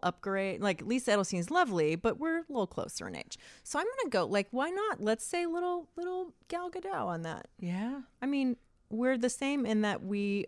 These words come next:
Speaker 1: are white women with dark hair, and so therefore she clearly could be my stunt double.
Speaker 2: <laughs> She could.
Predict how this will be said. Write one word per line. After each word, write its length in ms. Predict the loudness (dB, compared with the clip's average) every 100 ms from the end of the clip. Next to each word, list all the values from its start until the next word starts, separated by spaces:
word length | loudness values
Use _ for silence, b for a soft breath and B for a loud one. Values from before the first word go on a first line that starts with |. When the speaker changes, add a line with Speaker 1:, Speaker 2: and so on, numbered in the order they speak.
| 0
Speaker 1:
are 220 | 2 2
white 240 | 2 0 0
women 280 | 0 0
with 160 | -2 0
dark 220 | 0 0
hair, 460 | 2 4 6 4 2 -4
and 160 | -4 -2
so 220 | 0 0
therefore 460 | 4 2 2 0 0
she 160 | -2
clearly 400 | -6 -2 -2 0
could 120 | -4 -6
be 100 | -6
my 120 | -6
stunt 240 | -6 0
double. 280 | 0 0 -6 -8
Speaker 2:
<laughs> 60 | -8 -16 -16 -18 -4 -4 -4 -6 -6 -6 -16 -16 B B B B B -16 -16 -8
She 240 | -2 0
could. 380 | 2 2 2 0